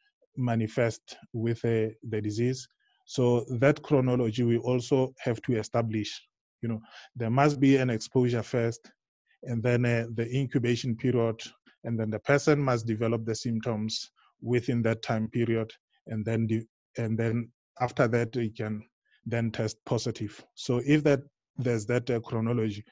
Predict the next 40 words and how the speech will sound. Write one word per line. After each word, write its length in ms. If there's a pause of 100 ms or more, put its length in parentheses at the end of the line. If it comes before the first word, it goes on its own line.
(300)
we 160
are 160
able 340
to 120
establish 600
that 220
there's 220
a 60
link 360 (840)
between 380
the, 340 (380)
the, 240
the, 320 (140)
the 120
disease 400
and 240
the, 200 (1040)
the 180
employee's 480
work. 360 (840)
And, 280
uh, 220
thirdly, 600 (100)
we 240
also 380
look 240
at, 240
uh, 160
medical 420
probability, 840 (560)
which 320
says 220
that 180
the 100
link 220
between 320
the 100
cause 300
and 120
effect 480